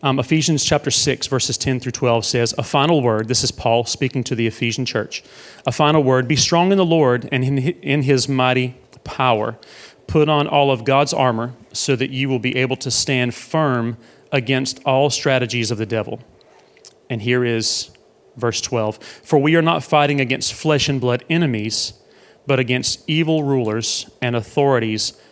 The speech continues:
of the unseen world, against mighty powers in this dark world, and against evil spirits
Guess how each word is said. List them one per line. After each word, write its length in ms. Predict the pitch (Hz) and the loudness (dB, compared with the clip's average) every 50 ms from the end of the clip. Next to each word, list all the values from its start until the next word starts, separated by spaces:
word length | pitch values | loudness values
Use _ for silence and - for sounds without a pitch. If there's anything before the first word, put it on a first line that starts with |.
| _ _ _ _ - | _ _ _ _ -6
of 120 | 135 120 | -4 -4
the 140 | 107 123 123 - | -4 -4 -4 -2
unseen 600 | 135 131 131 127 - - - 123 120 120 110 110 | -2 0 0 0 0 0 0 0 0 -2 -2 -2
world, 400 | 117 113 107 107 107 120 - - - - _ _ - - _ _ _ - | -2 -2 -2 -2 -6 -8 -12 -16 -20 -20 _ _ -20 -20 _ _ _ -2
against 480 | 135 123 113 131 127 131 - - - | 0 0 0 0 -2 -2 -2 -4 -4
mighty 460 | 135 127 127 131 135 131 139 135 131 | -2 0 2 4 4 4 2 0 0
powers 800 | 127 - - - 139 131 120 110 107 107 107 - - - - - _ _ _ _ - - - - | -2 -4 0 2 4 4 4 4 2 0 -2 -2 -4 -4 -6 -8 _ _ _ _ -20 -10 -4 -2
in 120 | 127 127 | 0 0
this 160 | 120 113 - | 0 0 0
dark 340 | 120 135 123 120 127 - - | 0 0 2 2 2 0 -2
world, 400 | 127 113 113 110 107 107 110 - - - - - - | -2 0 0 0 0 -2 -4 -8 -12 -20 -20 -10 -4
and 140 | - 123 120 | -2 -2 0
against 400 | 117 104 120 120 - - - - | 0 0 -2 -2 -4 -6 -8 -6
evil 240 | 123 117 113 117 107 | -6 -4 -4 -4 -4
spirits 680 | - - - - 110 107 110 - - - - - - | -4 -4 -6 -6 -6 -6 -6 -6 -6 -6 -6 -6 -8